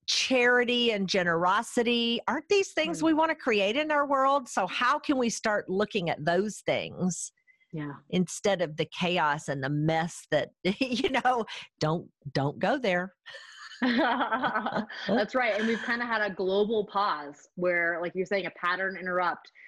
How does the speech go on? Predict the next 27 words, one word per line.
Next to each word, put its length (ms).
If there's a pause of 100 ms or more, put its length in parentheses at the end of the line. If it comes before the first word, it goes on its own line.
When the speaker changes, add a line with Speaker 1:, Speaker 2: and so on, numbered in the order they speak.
(160)
Speaker 2:
where 580
there's 220
been, 360
it's 180
not 220
just 260
in 200
your 160
own 240
life, 300
which 320 (260)
traumatic 420
life 200
events 420
can 160
do, 320 (300)
but 160 (200)
on 320 (140)
an 320
international 720
scale, 480
which 360 (300)
in 140
some 240
ways, 440 (160)
uh, 200 (320)
is 340